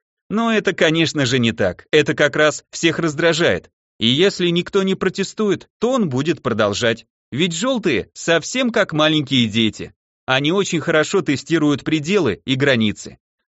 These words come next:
Они будут продолжать до тех пор, пока окружающие не начинают злиться и говорить на повышенных тонах.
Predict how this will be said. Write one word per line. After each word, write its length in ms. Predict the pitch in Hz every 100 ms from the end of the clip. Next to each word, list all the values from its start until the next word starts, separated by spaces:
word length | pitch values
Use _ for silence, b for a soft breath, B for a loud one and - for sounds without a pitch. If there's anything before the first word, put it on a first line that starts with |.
| -
Они 320 | 113 165 262
будут 360 | 220 247 226 -
продолжать 600 | 190 180 175 156 180 117
до 140 | 127
тех 340 | 113 220 220 -
пор, 240 | 117 90 _ _
пока 360 | 123 127 170
окружающие 760 | 165 156 147 143 156 139 - 135
не 120 | 131
начинают 600 | 139 135 151 147 147 123
злиться 600 | 98 127 196 180 - 85 - _
и 100 | 113
говорить 540 | 123 151 170 185 226
на 120 | 190 220
повышенных 600 | 214 208 220 220 208 202
тонах. 520 | 196 165 123 110